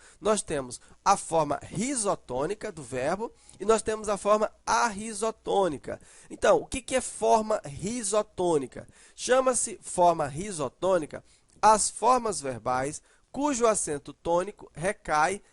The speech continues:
né, no radical. Quando a gente diz acento tônico, não necessariamente nós temos um acento. Na verdade, poderíamos dizer que quando a sílaba forte, né, recai no radical. Eu digo compro, olha aqui o radical.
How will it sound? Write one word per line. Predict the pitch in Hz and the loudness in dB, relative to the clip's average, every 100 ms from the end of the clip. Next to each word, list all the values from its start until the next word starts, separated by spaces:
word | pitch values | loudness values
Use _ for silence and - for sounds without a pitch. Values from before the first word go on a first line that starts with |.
| _ | _
né, | 127 160 | -6 -6
no | - 170 175 190 247 | -8 -12 -6 -2 -2
radical. | 208 214 214 - 131 104 62 _ _ _ _ _ _ _ _ _ - | -2 -4 -6 -10 -6 -6 -8 _ _ _ _ _ _ _ _ _ -10
Quando | 160 170 | -4 -2
a | |
gente | 196 214 196 | -2 -4 -8
diz | 175 170 | -8 -6
acento | 165 - 175 156 131 | -6 -6 -8 -10 -16
tônico, | - 190 202 139 - - _ | -4 0 0 -2 -12 -20 _
não | 127 | -10
necessariamente | 143 160 165 170 175 190 214 - | -6 -6 -4 -2 -2 -2 -4 -6
nós | 202 | -8
temos | - 196 196 180 | -6 -8 -8 -6
um | 196 | -4
acento. | 196 - 139 113 | -4 -4 -6 -6
Na | 139 | -8
verdade, | 156 156 180 - | -4 -2 -2 -2
poderíamos | 180 180 180 156 | -4 -2 -4 -8
dizer | 170 | -10
que | - 139 123 - - | -8 -12 -12 -18 -6
quando | 185 208 | -4 0
a | 196 | 0
sílaba | 180 - 262 262 240 | 0 -2 -2 -2 -4
forte, | - - 160 160 175 - | -6 -4 4 4 2 -4
né, | 156 165 - - - | -6 -8 -8 -20 -4
recai | 151 214 _ 170 160 180 208 - _ | -2 -2 _ 2 4 4 0 -12 _
no | 160 180 196 | -12 0 0
radical. | 190 202 196 - 165 127 - - | 0 -4 -4 0 2 2 -2 -10
Eu | - | -8
digo | 165 214 226 - _ | -6 -6 -8 -14 _
compro, | - 226 226 208 - 127 107 | 2 8 8 8 -2 -8 -2
olha | 170 214 | 0 0
aqui | 208 | 0
o | 190 | -4
radical. | 165 156 - 143 113 | -2 -2 -4 -4 -4